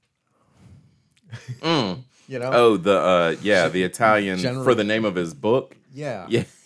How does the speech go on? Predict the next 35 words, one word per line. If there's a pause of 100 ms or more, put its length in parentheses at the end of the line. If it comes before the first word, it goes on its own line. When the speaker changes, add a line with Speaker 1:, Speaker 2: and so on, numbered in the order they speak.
(320)
Speaker 1:
Yeah.
Speaker 2:
Yeah,
I
remember
that
from
last
time.
I
was
like,
"Oh,
God. (840)
That
look, (140)
sounds
like
a
tough
one." (500)
Speaker 1:
Yeah,
it's
like (260)
<laughs>
Columbus's
Vida
del
Amir-, (640)
yeah,
not
skipping
over
it,
huh? (520)
That's,